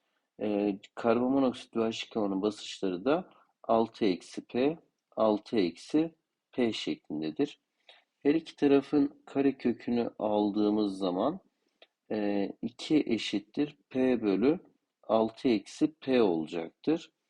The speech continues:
Buradan on iki eksi iki P eşittir P'den, e, on iki eşittir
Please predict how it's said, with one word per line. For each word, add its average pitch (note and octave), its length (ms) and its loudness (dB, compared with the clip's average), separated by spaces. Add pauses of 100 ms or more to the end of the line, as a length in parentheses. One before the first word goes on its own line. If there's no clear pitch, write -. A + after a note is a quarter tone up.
(400)
Buradan C3 520 0
on C#3 180 2
iki - 320 0
eksi - 500 -2
iki - 420 -8
P A2 320 4
eşittir - 760 -6
P'den, G2 560 -2 (640)
e, G2+ 640 0 (100)
on C3+ 260 0
iki - 500 -4
eşittir - 640 -6